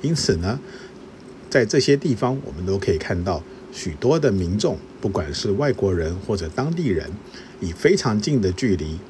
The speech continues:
在往来，甚至是没有戴口罩，或者是一边喝着酒，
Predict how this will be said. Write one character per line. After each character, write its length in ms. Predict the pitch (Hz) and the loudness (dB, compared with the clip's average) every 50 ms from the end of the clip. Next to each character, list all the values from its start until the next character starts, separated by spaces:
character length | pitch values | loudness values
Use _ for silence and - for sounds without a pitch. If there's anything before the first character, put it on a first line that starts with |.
| - - | -14 -6
在 160 | - - 92 | -2 -2 0
往 180 | 82 82 - - - - | 0 -2 -4 -6 -8 -10
来， 180 | - - - - - - - - | -10 -10 -10 -12 -14 -16 -18 -12
甚 260 | - - - 113 98 95 | -4 0 2 2 2 2
至 200 | 92 110 98 87 | 0 0 -2 0
是 260 | 87 - - 101 87 87 92 | 0 0 0 -2 -2 -2 0
没 120 | 87 107 | 2 2
有 120 | 131 117 110 | 2 2 4
戴 200 | 104 135 127 110 | 2 2 2 2
口 240 | - - 101 82 | 0 -2 -4 -2
罩， 260 | 80 - 135 113 78 - - - - - - - | 0 0 0 0 0 -2 -8 -16 -18 -18 -16 -6
或 80 | - 98 | -2 -2
者 140 | 92 90 85 | 0 0 -2
是 300 | - - 117 113 101 95 - - - - | -2 2 2 4 4 2 0 -4 -10 -4
一 80 | - | -2
边 160 | 101 113 120 107 | 2 4 4 4
喝 160 | - 117 135 | 4 4 4
着 140 | 127 123 98 | 4 4 4
酒， 320 | 92 - - - 76 - | 2 0 -4 -6 -6 -10